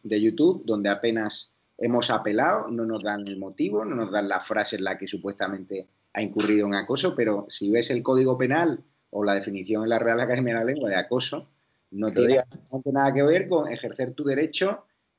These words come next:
Speaker 1: libre de crítica, que puede ser el tono más altisonante o menos, pero estamos cayendo en una línea muy peligrosa, ¿no?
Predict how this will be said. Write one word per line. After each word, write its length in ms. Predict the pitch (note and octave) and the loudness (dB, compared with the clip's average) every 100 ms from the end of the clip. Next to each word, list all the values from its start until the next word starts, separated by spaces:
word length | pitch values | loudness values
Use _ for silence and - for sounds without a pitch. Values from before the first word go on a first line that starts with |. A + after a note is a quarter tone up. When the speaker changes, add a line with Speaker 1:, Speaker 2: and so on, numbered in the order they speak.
| _ | _
Speaker 1:
libre 420 | A#2 C3+ E3+ D#3+ | 2 4 6 6
de 200 | A#2 G#2+ | 4 0
crítica, 440 | C#3+ D#3+ F3+ F#2+ D#3 | 2 0 2 0 0
que 120 | C3+ | 0
puede 260 | D#3 F#3+ | 0 0
ser 220 | F#3 G3 F#3+ | 0 0 0
el 180 | F3 | 0
tono 400 | F3 F#3 F#3+ G3+ - - - | 0 0 0 -2 -6 -16 -6
más 320 | C#3+ E3 F3 | 0 0 0
altisonante 600 | E3 E3+ - E3+ E3+ F3 - | 0 -2 -4 -6 -2 -2 -2
o 140 | B2+ | 0
menos, 320 | D3 G3 D3+ - | 0 0 -2 -4
pero 300 | G#2+ G#2 G2+ | -4 -4 -6
estamos 400 | G#2+ - A2+ A#2+ | -8 -4 -2 0
cayendo 380 | B2 C#3 C#3 C3+ | 2 2 2 0
en 80 | C3 | 0
una 160 | C3 B2+ | 0 0
línea 380 | C3+ E3+ A3 - | 0 0 -2 -2
muy 200 | B2 B2 | -2 0
peligrosa, 540 | F3+ D#3 A#2+ F#3 F#3 | 0 0 0 -4 -4
¿no? 220 | C3+ - | -6 -10